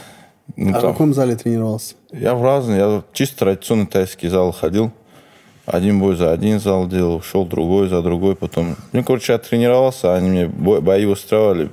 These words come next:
Speaker 1: и бесплатно тренировался.
Speaker 2: Мгм.
Speaker 1: Я им процент отдавал. Им каждый месяц зал менял. Там чуть обстановка такая уже в конце была, то, что на туристов больше рассчитано. А я как бы профбоец, и мне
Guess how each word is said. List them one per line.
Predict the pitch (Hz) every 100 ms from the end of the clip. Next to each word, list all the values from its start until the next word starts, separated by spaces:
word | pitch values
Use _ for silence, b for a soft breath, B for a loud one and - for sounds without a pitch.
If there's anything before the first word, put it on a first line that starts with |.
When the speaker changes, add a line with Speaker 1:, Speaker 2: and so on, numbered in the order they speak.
| -
Speaker 1:
и | -
бесплатно | 95 90 - 90 82 76
тренировался. | - 76 78 80 80
Speaker 2:
Мгм. | 113 95
Speaker 1:
Я | 85
им | 98
процент | 90 85 101 90
отдавал. | 82 87 92 98 101 B B B B B B B B - -
Им | - 123
каждый | - - 123 110
месяц | 110 110
зал | - 95 90
менял. | 87 82 78 78
Там | - 85 208
чуть | 233 - _ _ _ _ - -
обстановка | 101 - 120 127 98
такая | 87 -
уже | 80 80
в | 80
конце | 80 78 -
была, | 80 80
то, | 73 78
что | - 76
на | 69 80
туристов | - 95 - 80 76
больше | 78 -
рассчитано. | 78 80 - - 80 - B B B B -
А | 87
я | 87
как | 87
бы | 82
профбоец, | - 98 92 90 90 98 -
и |
мне | 78 80 73